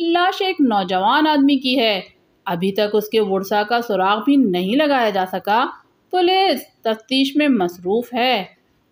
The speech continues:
खबर पढ़कर अरसलान वाकदी का चेहरा सुस्त पड़ गया, रंग जर्द हो गया। वो एकदम कुर्सी से उठकर खड़ा हो गया। चपरासी को बुलाने के लिए घंटी बजाई। वो अंदर आया तो उसने कहा,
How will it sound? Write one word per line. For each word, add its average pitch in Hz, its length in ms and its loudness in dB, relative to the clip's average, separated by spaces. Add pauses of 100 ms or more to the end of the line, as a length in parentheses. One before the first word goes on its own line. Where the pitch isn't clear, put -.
खबर 190 300 -2
पढ़कर 190 400 -2
अरसलान 185 680 -2
वाकदी 254 380 0
का 262 160 -2
चेहरा 247 560 0
सुस्त - 480 -8
पड़ 277 180 0
गया, 190 460 -2 (260)
रंग 339 320 4
जर्द 208 380 0
हो 226 120 2
गया। 196 460 0 (120)
वो 339 280 -2
एकदम 262 680 0
कुर्सी 180 400 -6
से 180 220 -4
उठकर 247 260 -4
खड़ा 190 340 -6
हो 254 160 2
गया। 202 320 0 (500)
चपरासी 370 500 0
को 359 120 0
बुलाने 208 500 0
के 269 120 -2
लिए 269 120 0
घंटी 202 360 -4
बजाई। 285 680 0 (140)
वो 330 100 0
अंदर 185 460 -2
आया 233 240 2
तो 247 120 0
उसने - 480 -6
कहा, 185 440 0